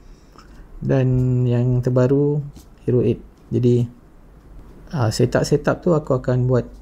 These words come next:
uh, ianya sebagai satu konten untuk korang jadikan rujukan dan panduan bagi mereka-mereka yang,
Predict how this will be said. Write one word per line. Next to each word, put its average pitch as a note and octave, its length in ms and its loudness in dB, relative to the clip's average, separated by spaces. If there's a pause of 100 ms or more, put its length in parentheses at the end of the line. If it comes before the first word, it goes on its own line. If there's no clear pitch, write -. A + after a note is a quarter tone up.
(140)
uh, A2+ 240 0
ianya B2 560 0
sebagai A#2+ 400 2
satu A#2+ 320 -4
konten A#2+ 480 0 (320)
untuk G#2 180 -4
korang A2+ 400 0 (140)
jadikan A2+ 480 -2
rujukan B2 500 0
dan A#2+ 160 0
panduan A#2 460 0 (560)
bagi A2+ 240 0
mereka-mereka A2+ 720 0
yang, A2+ 640 0